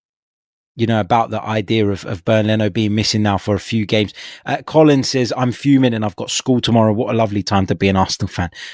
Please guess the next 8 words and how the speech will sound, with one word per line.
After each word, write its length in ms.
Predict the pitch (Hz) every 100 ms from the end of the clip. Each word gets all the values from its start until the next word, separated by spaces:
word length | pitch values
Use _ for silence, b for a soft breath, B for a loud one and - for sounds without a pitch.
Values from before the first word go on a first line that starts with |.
| B B
Big 160 | 110 104
up, 140 | 95
Harry. 340 | 104 98 95 - -
<laughs> 100 | 131 - - B B B B B
Uh, 460 | 104 101 107 107 131
look, 240 | 123 107 - _ _ _ _ _ _ _ _
overall, 600 | 131 135 123 117 113 98 - _ _
um, 500 | - 101 101 98 98